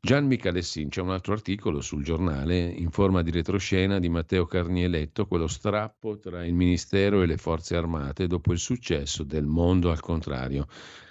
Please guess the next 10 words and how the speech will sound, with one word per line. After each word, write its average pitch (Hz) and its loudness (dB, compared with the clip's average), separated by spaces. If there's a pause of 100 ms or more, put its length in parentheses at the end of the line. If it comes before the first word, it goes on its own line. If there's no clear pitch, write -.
(160)
Ci - -4
sono 113 4
voci 120 2
di 98 0
vendette 92 0
e 78 0
dossier 87 -2
dagli 85 0
ambienti 87 -2
militari 78 0